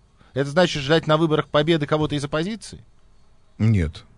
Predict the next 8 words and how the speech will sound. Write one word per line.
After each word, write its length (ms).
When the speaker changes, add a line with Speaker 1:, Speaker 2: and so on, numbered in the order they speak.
Speaker 2:
Я 120
думаю, 300
что 160
на 100
выборах 420
победит 480
«Единая 320
Россия», 540